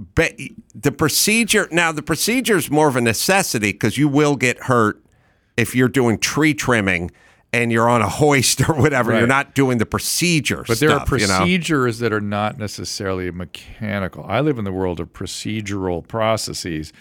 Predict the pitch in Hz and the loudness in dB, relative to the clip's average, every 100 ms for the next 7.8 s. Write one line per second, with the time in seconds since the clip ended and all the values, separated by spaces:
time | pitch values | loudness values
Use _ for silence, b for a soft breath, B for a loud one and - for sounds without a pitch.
0 | b b 101 95 - 151 214 196 127 87 | b b -8 -6 -2 0 2 2 0 -2
1 | 87 95 - 117 107 - 110 - 92 107 | -8 -8 -8 -6 -6 -8 -12 -10 -8 -6
2 | 95 87 90 80 - 76 76 82 107 160 | -6 -6 -8 -10 -10 -10 -8 -2 2 4
3 | 131 95 156 82 123 117 76 - - 147 | 2 2 0 0 0 0 0 -6 0 2
4 | 127 151 151 151 151 - - 139 - 214 | 4 2 2 2 2 0 -6 -2 2 4
5 | 262 - - 107 123 123 120 120 117 107 | 2 0 -2 2 2 2 2 2 2 0
6 | - - - 98 90 - 185 151 117 185 | -2 -12 -6 -4 0 4 6 4 2 2
7 | 151 156 - 165 - 190 180 170 | 4 4 2 -2 0 2 2 0